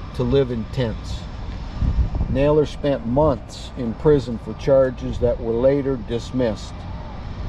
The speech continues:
He was blacklisted for ten years. His name was on a list of chief agitators in Canada,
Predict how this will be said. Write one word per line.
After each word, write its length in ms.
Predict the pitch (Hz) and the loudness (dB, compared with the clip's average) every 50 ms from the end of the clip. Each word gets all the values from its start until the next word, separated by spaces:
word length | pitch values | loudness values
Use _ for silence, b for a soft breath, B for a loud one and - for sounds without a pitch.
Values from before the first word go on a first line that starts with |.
| - - - - | -6 -6 -6 -4
He 80 | - 131 | -4 -2
was 220 | 127 120 123 110 | -2 -2 -2 -4
blacklisted 880 | - 107 120 139 143 156 165 - - 143 151 156 151 - - - 151 127 | -2 2 4 4 4 4 2 0 2 4 4 4 4 0 -4 -6 -6 -6
for 160 | - - 123 - - | -6 -6 -6 -4 0
ten 300 | - 151 147 151 156 151 | 2 2 2 2 2 0
years. 320 | 135 113 107 107 113 113 - - - - - - - - - - - - - - - - - | -2 0 -2 -2 -4 -6 -8 -10 -10 -10 -8 -8 -8 -8 -6 -6 -8 -8 -8 -10 -10 -10 -8
His 180 | 110 107 - | -8 -6 -2
name 320 | 117 135 139 147 156 156 156 | 2 4 4 4 4 4 2
was 220 | 147 139 123 113 | 0 0 0 2
on 180 | 139 135 135 131 | 2 2 2 2
a 60 | 127 | 2
list 400 | 123 127 135 143 147 - - - | 2 4 4 4 2 2 -2 -8
of 180 | 123 101 - | -10 -10 -10
chief 400 | - - - 160 160 160 156 - - - - - | -10 -4 -2 0 0 0 -2 -4 -8 -10 -4 0
agitators 840 | 139 139 147 139 - - 120 - - 131 123 123 113 117 113 104 101 | 4 4 4 4 2 -2 -6 -4 -2 -2 0 -2 -2 -4 -4 -4 -6
in 80 | 107 104 | -6 -4
Canada, 580 | - - 123 123 127 127 131 127 127 139 143 | -2 0 2 2 2 2 2 2 4 2 2